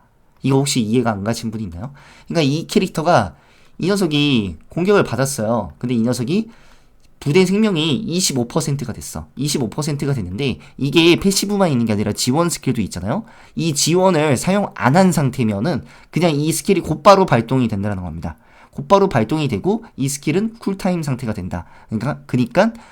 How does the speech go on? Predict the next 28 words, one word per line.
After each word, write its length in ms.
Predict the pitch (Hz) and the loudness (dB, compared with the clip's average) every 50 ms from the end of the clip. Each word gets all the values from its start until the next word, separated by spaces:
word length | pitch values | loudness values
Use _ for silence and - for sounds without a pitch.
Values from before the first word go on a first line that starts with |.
| - - | -20 -10
곧바로 540 | - 151 - - 214 208 196 165 175 208 226 | -8 -8 -2 4 4 6 6 6 6 4 6
자신한테 800 | - - - - 147 147 135 123 117 - 180 156 117 - - - - - - - - - _ _ | 4 4 4 4 2 2 0 0 0 0 -2 -2 -2 -2 -4 -10 -20 -20 -20 -20 -20 -20 _ _
디버프 440 | - - 170 185 202 196 - 185 175 | -6 0 2 4 4 4 2 2 2
제거하고 760 | - - 139 131 135 139 143 139 135 127 - 165 208 214 - | 4 2 2 4 6 6 8 8 8 6 6 4 4 2 2
두 140 | - - 139 | -2 -4 0
개 140 | 135 156 139 | 2 2 2
제거하고 640 | - 117 113 104 110 107 98 - 160 208 - - - - | 2 0 0 0 0 0 0 0 0 0 0 -2 -6 -10
지능 340 | - - 127 127 147 147 139 | -8 -6 -2 0 0 0 0
다섯 240 | 143 117 120 - - | 0 -2 -4 -2 -2
배만큼 380 | - 135 127 123 120 - 123 | -2 0 0 -2 -2 -4 -4
생명 300 | 117 139 131 131 131 131 | -4 -2 -2 -2 0 -2
회복하고 600 | 131 156 156 151 - - 113 101 - 160 202 220 - - - - - - _ - | -2 -2 -4 -6 -6 -6 -6 -4 -2 -2 -4 -4 -6 -10 -20 -20 -20 -20 _ -10
동시에 380 | - - 135 143 143 147 151 147 | -4 -2 0 2 2 4 2 4
자신의 360 | 143 127 113 - 131 135 131 | 2 0 -2 -2 -2 -2 0
모든 240 | 113 104 107 110 117 | 0 -2 -2 -2 -4
스킬 240 | 117 - - 156 143 | -4 -4 -6 -6 -6
쿨타임 360 | - 127 113 135 135 139 104 | -4 -6 -4 -4 -4 -4 -4
마이너스 380 | 98 98 107 113 120 117 - - - - | -4 -2 -2 -2 -2 -2 -4 -8 -8 -6
이를 880 | 160 160 123 - - - _ _ _ _ - 147 190 226 226 226 - - - _ _ _ | -4 -4 -4 -4 -6 -12 _ _ _ _ 2 4 4 4 2 0 -6 -14 -20 _ _ _
만들어주고 720 | - 113 113 123 127 151 147 147 123 - - - - 160 156 | -2 0 0 2 2 2 2 2 0 0 -4 -4 -4 -2 -2
이거는 300 | 123 95 98 101 120 135 | -2 -2 -4 -4 -4 -4
쿨타임 380 | - 160 147 - 165 147 139 | -6 -8 -6 -4 -4 -4 -2
상태가 340 | 127 127 117 - 131 110 117 | -2 -4 -4 -4 -4 -4 -4
된다. 340 | 113 - 87 78 80 80 78 - - - - - - _ | -4 -6 -8 -8 -8 -10 -10 -12 -16 -20 -20 -20 -20 _
그러니까 300 | - 110 107 107 - 131 | -10 -8 -6 -4 -4 -4
한마디로 340 | 135 139 139 135 139 135 117 | -2 -2 -2 -2 -2 -4 -4
결론은 320 | - 117 104 110 139 139 | -2 -2 -2 0 -2 -2
뭐다? 360 | 107 90 - 180 220 226 - | -2 0 0 0 0 -2 -6